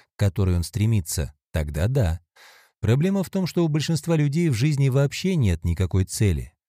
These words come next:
Большинство людей живет по принципу Д Д Р: дом, дерево, ребенок и все. Ну а для достижения этих целей особого здоровья не требуется.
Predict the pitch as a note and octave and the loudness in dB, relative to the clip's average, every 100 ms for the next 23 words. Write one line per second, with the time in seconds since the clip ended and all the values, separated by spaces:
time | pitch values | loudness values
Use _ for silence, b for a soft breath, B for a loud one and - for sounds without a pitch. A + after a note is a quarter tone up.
0 | _ - G2 G2 A#2+ - C#3+ D#3 C3+ D3 | _ 0 0 2 0 0 0 2 2 2
1 | C3 B2+ C#3+ - A#2+ A2+ C#3 C3+ C3+ A#2+ | 2 4 2 2 0 2 0 0 0 -2
2 | C3 C3 B2+ - G2+ A2+ A#2 G#2+ C#3 D#3+ | 2 0 0 -6 -2 0 2 2 2 4
3 | A#2+ D#2+ - _ _ - F2+ F2+ F#2 B2 | 2 0 -6 _ _ -12 -2 2 4 2
4 | D3 - G2+ F2+ G2 F2+ E2+ D#2+ D#2+ F2+ | 0 -6 -4 0 2 2 0 0 0 0
5 | B2+ D3 - _ F2 E2 - E3 D3 D#2+ | 0 -2 -10 _ -4 -4 -4 0 0 -2
6 | _ _ B B B F#2+ F#2+ F#2+ F#2 F#2 | _ _ B B B 0 2 2 0 -2
7 | G2 - G2 A2 G#2 G2 - G#2 G#2 E2 | -2 -2 0 2 2 0 0 -2 -2 -4
8 | - D#3 E3 E3+ D#3 D3 C#3 F3+ E3 E3 | -2 -2 0 0 -2 -2 -2 -2 -2 0
9 | D#3 A2+ A2+ A2+ A2 A#2+ C#3 F3 F#3 B2 | 0 2 4 4 2 2 0 0 0 0
10 | E2 D2+ - C#2+ | 0 -2 -6 -6